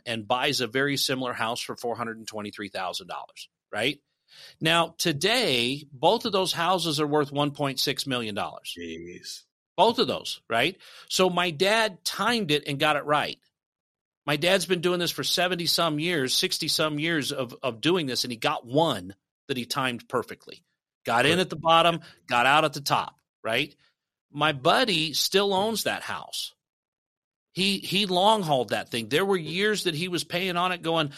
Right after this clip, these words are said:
Speaker 1: "I have got to see this from a long-term lens." But guess what? He's now sitting there at double his money with a paid-for place.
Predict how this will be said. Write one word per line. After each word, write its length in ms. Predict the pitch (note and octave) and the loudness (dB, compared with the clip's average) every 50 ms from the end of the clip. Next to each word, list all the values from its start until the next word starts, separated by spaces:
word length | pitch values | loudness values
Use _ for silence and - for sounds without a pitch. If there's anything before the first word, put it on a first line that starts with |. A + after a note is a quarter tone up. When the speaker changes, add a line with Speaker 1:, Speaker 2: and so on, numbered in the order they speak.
| - - - _ - | -18 -20 -20 _ -6
Speaker 1:
"I 180 | - D3 F3 D#3+ | -2 0 0 0
have 240 | E3+ E3 D#3 C#3 | 0 -4 -6 -2
got 300 | D3 D3+ D#3 E3+ G3+ - | 2 2 2 2 2 -2
to 80 | - F3 | -2 -2
see 240 | - - - F3 F3 | 0 0 0 -2 -2
this 160 | E3 E3 C#3+ | -2 -2 -2
from 180 | - - D3+ D3 | -2 -2 -4 -4
a 40 | C#3 | -2
long-term 460 | C#3 C#3+ D3 D3+ C#3+ - D#3 C#3+ C#3 | -2 -2 -2 -2 -4 -4 -4 -4 -2
lens." 280 | D3+ F#3 F3+ C3+ - - | -2 -2 -2 -4 -6 -6
But 180 | - C#3 C3+ - | -6 -6 -4 0
guess 280 | E3+ E3+ E3+ - - | 0 0 2 0 -2
what? 280 | F#3 A#3 A3+ - - _ - - - _ | -2 -2 -2 -2 -2 _ -18 -20 -20 _
He's 320 | - - G3+ A#3 A3+ G#3+ G#3+ | -4 -2 -2 0 0 0 0
now 220 | F#3+ F#3+ F#3 F3+ | 0 0 0 0
sitting 380 | - - - A3 A3+ A#3 F#3+ D#3 | 0 2 2 2 2 2 -2 0
there 260 | C#3 C#3+ D3+ - - | 0 0 0 0 -2
at 180 | D3 C#3+ C#3 | -4 -4 0
double 300 | C#3+ C#3 D3 F3 G#3 G#3+ | 2 2 2 4 4 2
his 160 | G#3 G3 - D3+ | 0 0 0 -2
money 400 | C#3 B2 A#2+ C3 D3 F3 - _ _ _ _ _ _ | -2 -2 -2 -2 -4 -6 -8 _ _ _ _ _ _
with 140 | - D3 C#3 | 0 0 0
a 40 | C#3 | 0
paid-for 600 | C#3+ - D#3+ D#3+ F#3 G#3+ G3+ - - G#3 A3 G#3+ | -2 -2 -2 -2 -2 -2 -4 -4 -2 0 0 0
place. 640 | G#3+ - - D3 G#2+ F#2+ G#2 C#3+ - - - - | -2 -4 -2 -2 -2 0 -2 -2 -2 0 -2 -2